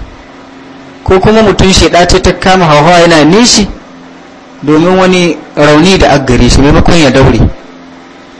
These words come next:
sai kama nishi. To, wannan saboda wani abu da ya tuno, amin, ba na rashin lahiya ba. To,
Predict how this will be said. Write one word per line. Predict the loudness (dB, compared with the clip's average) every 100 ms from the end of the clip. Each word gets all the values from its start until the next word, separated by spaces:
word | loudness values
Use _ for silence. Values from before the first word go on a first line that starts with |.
| -20 -20 -20 -14
sai | -6 -6
kama | -2 0 0 2
nishi. | 0 -2 -4 -6 -8 -8 -20 -20 -20 -20 -20 -20 -20 -20 -20 -20 -20 -20 -20 -20 -20 -20 -20 -20 -20 -20 -20 -20 -20 -20 -20 -12
To, | -2
wannan | -2 0 0 2 2
saboda | 0 0 2 2
wani | 2
abu | 2 0
da | 0
ya | 0
tuno, | 0 0 0
amin, | 2 0 -2 -6 -16 -20 -4
ba | -2
na | 2
rashin | 0 0 0
lahiya | 2 2 0 -2
ba. | -4 -10 -18 -20 -20 -20 -20 -20 -20 -20 -20 -20 -20 -20 -20 -20 -20 -20 -20 -10
To, | -8